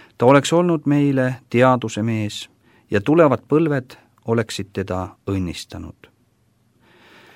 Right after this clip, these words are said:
Nüüd aga oli ta Villem Reimann ise, üheksakümnendate aastate järelärkamise aja mees hinge ja ihuga. Ta oli tõusnud rahva seast ja läks tagasi rahva sekka,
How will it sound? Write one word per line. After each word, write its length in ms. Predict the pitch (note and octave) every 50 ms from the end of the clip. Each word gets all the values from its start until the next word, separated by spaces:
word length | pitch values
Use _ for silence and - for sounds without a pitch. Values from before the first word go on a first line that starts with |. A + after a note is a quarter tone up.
| _ _ - _ _ _ _ - -
Nüüd 300 | C#3+ F#3+ A3 A3 G#3 G3+
aga 180 | G3 F3 F3 F3
oli 200 | E3+ E3 D#3 D3
ta 380 | C#3+ D3 C#3 C#3 C#3 C3+ - - _ -
Villem 360 | A#2 C3+ E3 E3+ D#3+ D#3+ C#3+ A#2+
Reimann 540 | A#2+ A2+ A#2 A#2 A2+ A2 G#2+ G#2+ G#2+ G#2 - -
ise, 420 | A2 G2 F#2 - E2+ E2+ E2+ E2 - _ _ _ _ _ _ _ _ _ _ _ _ _ _ _ -
üheksakümnendate 1120 | C#3+ E3+ E3+ D3 - - A#2+ A2+ D3 E3 E3 D#3 C#3+ B2+ A#2 A2+ A2+ _ - - G#2+ G2 - - -
aastate 800 | C3+ C#3 C#3 B2+ - - A2+ G2 - _ _ - G2+ G2+ G2 G2 - _ -
järelärkamise 960 | A2 B2 C#3 D3 D3 C3 A#2 A2+ A#2 A#2+ - _ - A#2 A2 G#2 - - G2+
aja 180 | G#2 G2+ G2
mees 600 | F#2+ A2 C3 C#3+ C#3 C3 A#2 G#2+ - - - - _ _ _ _ _ _ _ _ _ _ _ _ -
hinge 480 | C3+ C#3+ D3 C#3+ C3 - A#2+ A2 G#2+ A2 _ _ _ _ -
ja 120 | G2 F#2
ihuga. 560 | F#2+ G#2 G2+ F#2+ F#2 D#2+ D#2+ - - - F#2+ - _ _ _ _ _ _ _ _ - - - - - - - _ -
Ta 80 | - C3+
oli 200 | D3+ D#3 D3 C#3
tõusnud 600 | - E3+ F3+ F3 E3 - - C#3+ C3 C#3 - - - _
rahva 360 | - A#2+ C#3+ D#3+ - - - G#2+
seast 500 | - D3 D#3 D#3+ D#3 C3 - - - -
ja 80 | A#2
läks 240 | A#2+ B2+ - - -
tagasi 400 | - C3+ C3 - G2 - - F#2+
rahva 340 | G#2+ A#2 - - - - G#2+
sekka, 520 | - - - _ _ _ - - - -